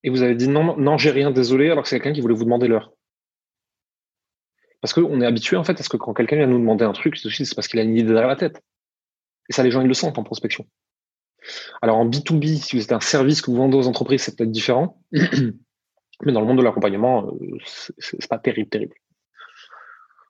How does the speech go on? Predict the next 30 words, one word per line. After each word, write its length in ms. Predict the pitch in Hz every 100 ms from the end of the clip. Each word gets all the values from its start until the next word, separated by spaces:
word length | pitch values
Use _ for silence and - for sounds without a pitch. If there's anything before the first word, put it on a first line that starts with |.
| _
Enfin, 200 | - 117
il 40 | 170
y 20 |
a 40 |
les 120 | 131 120
appels 160 | 123
à 60 | 110
froid. 420 | - 139 - _ _ _ _ _ _ _ _ -
Et 120 | 131
là, 80 | 131
en 40 |
fait, 120 | 123
vous 120 | 120 117
cherchez 300 | 131 - 139
le 80 |
numéro 240 | 131 131 131
de 60 |
téléphone 420 | - 127 - 131 117
sur 160 | -
Internet 440 | 113 117 117 - - 113
de 40 |
la 60 | 110
personne 220 | 113 117
que 60 |
vous 40 | 117
voulez 140 | 113
contacter. 440 | 113 110 - 151 - _ _ _ _ _ _ _ _ - - - - - - - _ _ _ _ _ -
Vous 220 | 123 123
allez 160 | 123 131
appeler 340 | 135 143 135